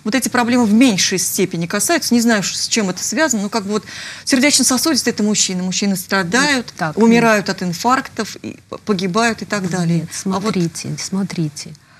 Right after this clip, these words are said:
Speaker 2: Значит, э, у нас, э, существует так называемый критический возраст для мужчин и для женщин.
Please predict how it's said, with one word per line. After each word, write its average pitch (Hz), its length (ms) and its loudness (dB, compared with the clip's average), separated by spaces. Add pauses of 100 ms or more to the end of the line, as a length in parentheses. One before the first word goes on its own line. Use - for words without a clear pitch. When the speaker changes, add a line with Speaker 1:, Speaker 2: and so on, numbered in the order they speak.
(280)
Speaker 2:
Значит, 190 380 -2 (140)
э, 180 280 0
у 202 80 -2
нас, 247 440 0
э, 170 120 0
существует 214 680 0 (340)
так 185 220 -2
называемый 202 640 0
критический - 720 -4
возраст 175 540 -2
для 175 120 0
мужчин 202 560 0
и 190 60 -2
для 185 240 -2
женщин. 156 580 -4